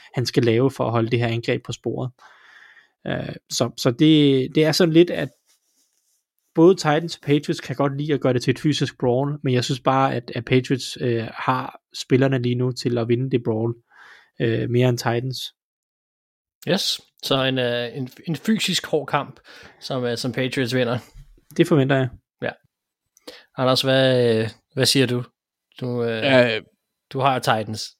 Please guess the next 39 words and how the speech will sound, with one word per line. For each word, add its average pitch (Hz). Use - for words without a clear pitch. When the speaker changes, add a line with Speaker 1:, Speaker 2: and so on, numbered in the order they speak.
Speaker 2:
du 131
har 127
Tannehill, 110
du 120
har 113
de 113
drenge 110
der. 107
Hvordan, 123
øh, 120
hvordan 120
kommer 127
det 113
til -
at 117
gå? 123
Hvorfor 127
vinder 127
de 123
Speaker 3:
Jeg 120
har 113
Speaker 2:
over 113
Patriots? 127
Speaker 3:
Jeg, -
jeg 127
synes, 123
øh, 110
grupperingens 113
navn 120
er, 117
er 117
meget, 113
det 127
er 120
Tannehill 123
og 117
de 123
drenge 120
der. 117